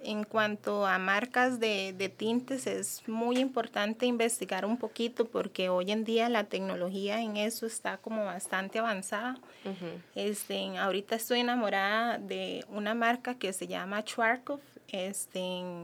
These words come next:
Speaker 1: ellos tienen líneas que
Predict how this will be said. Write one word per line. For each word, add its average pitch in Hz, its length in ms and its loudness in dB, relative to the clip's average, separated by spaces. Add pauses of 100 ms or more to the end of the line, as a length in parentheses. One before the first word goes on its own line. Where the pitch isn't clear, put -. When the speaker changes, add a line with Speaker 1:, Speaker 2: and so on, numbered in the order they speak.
(680)
Speaker 1:
ellos 208 300 2
tienen 233 380 4
líneas 269 760 2
que 190 840 -2